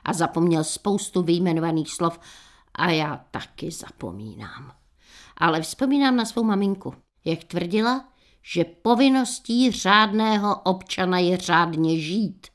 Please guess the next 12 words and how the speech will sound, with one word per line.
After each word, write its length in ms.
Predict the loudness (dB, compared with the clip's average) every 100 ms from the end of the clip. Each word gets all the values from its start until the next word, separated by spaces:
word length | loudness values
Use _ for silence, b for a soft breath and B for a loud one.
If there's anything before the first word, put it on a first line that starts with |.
| _ _ _ _
A 100 | -10
vzpomínám 720 | -8 -6 -2 0 0 0 -2 -2
i 100 | -2
na 140 | -2
svého 400 | -4 -4 -4 -4
otce, 480 | -6 -10 -14 -10 -10 -10 b b b _
jak 260 | -6 -6 -10
tvrdil, 640 | -6 -6 -2 0 0 -4 -10 b b _
že 180 | -2 0
jedinou 840 | 0 2 2 2 4 4 4 2
povinností 840 | -2 -2 0 2 2 0 -4 -8 -8
člověka 800 | -6 -4 0 0 -2 -6 -6